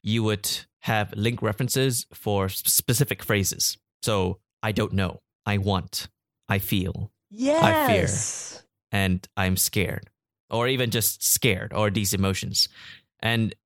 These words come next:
Speaker 1: that is one of many angles in trying to create a narrative or recognize the pattern between the days where you feel this way. And that could maybe help in trying to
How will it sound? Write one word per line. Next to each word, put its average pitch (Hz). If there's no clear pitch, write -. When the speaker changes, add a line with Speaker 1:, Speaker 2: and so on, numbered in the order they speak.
Speaker 1:
that 117
is 107
one 120
of 110
many 117
angles 139
in 110
trying 127
to -
create 110
a 113
narrative 131
or 104
recognize 113
the -
pattern 104
between 98
the 95
days 107
where 98
you 120
feel 127
this 92
way. -
And 101
that -
could -
maybe 139
help 120
in 104
trying 95
to 95